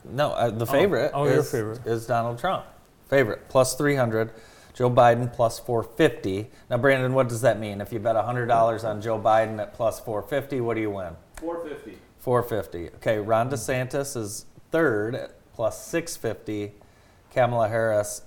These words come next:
Speaker 1: plus seven fifty. All other odds are in the four-digit range. So,
Speaker 2: Hmm.
Speaker 1: some early twenty twenty-four odds.
Speaker 2: Could be a
Speaker 1: Um,
Speaker 2: repeat.
Speaker 1: now here, now here's, here's the thing, Brandon.
Speaker 3: Mm-hmm.
Speaker 1: If, if President, if Donald Trump runs,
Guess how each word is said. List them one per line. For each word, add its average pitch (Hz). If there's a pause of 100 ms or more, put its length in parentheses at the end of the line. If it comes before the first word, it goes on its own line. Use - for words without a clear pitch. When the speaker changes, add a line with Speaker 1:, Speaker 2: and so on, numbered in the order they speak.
(200)
Speaker 1:
plus -
seven 113
fifty. 101
All 110
other 98
odds 92
are 92
in 87
the 85
four-digit 90
range. 82 (100)
So, - (240)
Speaker 2:
Hmm. 139
Speaker 1:
some 127
early 139
twenty 113
twenty-four 101
odds. 95 (680)
Speaker 2:
Could 120
be 131
a 120
Speaker 1:
Um, 110
Speaker 2:
repeat. 117
Speaker 1:
now 170
here, 208
now 131
here's, 147
here's 127
the 120
thing, 160 (180)
Brandon. 110 (340)
Speaker 3:
Mm-hmm. 117 (560)
Speaker 1:
If, 123 (400)
if 113 (160)
President, 135
if 120
Donald 143
Trump 156
runs, 135